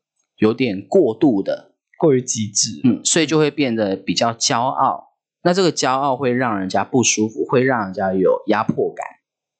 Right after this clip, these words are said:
Speaker 1: 这样 OK 吗？好，那太阳神经丛它的能量运作比较弱的时候，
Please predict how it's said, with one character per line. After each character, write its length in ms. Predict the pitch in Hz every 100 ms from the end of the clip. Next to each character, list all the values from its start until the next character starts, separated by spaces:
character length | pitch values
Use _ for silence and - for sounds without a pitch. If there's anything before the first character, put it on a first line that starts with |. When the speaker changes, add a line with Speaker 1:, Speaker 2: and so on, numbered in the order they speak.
| _ _ _ _ _ _ _ _ _ _ -
Speaker 1:
这 80 | 120
样 100 | 113
OK 220 | 120 101
吗？ 280 | 92 90 110 _ - - - -
好， 280 | 104 78 - _ -
那 360 | 190 147 - _ _ -
太 200 | - 220
阳 200 | 160 139
神 200 | 135 123
经 280 | 143 143 147
丛 520 | 123 92 90 92 - -
它 240 | - 143
的 180 | 143 123
能 320 | 107 98 101
量 360 | 127 147 131 127
运 220 | 151 120
作 300 | 143 131 110
比 120 | 92
较 280 | 87 110 107
弱 380 | 113 175 190 117
的 120 | 104
时 300 | 101 - 90
候， 360 | - 113 - _